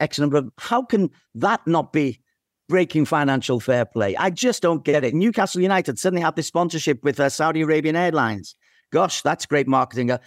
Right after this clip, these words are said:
I wonder if there's a connection there between them and, uh, and their main sponsors.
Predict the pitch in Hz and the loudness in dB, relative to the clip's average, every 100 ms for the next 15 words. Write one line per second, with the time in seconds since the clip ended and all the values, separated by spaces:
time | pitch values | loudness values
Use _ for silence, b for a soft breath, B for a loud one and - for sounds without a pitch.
0 | B 113 123 180 208 202 190 165 - 165 | B -4 0 2 2 2 0 0 0 0
1 | 170 143 151 160 139 147 143 147 151 143 | -2 -2 0 0 -2 -2 0 2 0 0
2 | 143 135 - 143 143 143 147 139 - 147 | 0 0 -2 -2 -2 0 -2 -4 -4 -2
3 | 139 - 98 - | -2 -2 -6 -6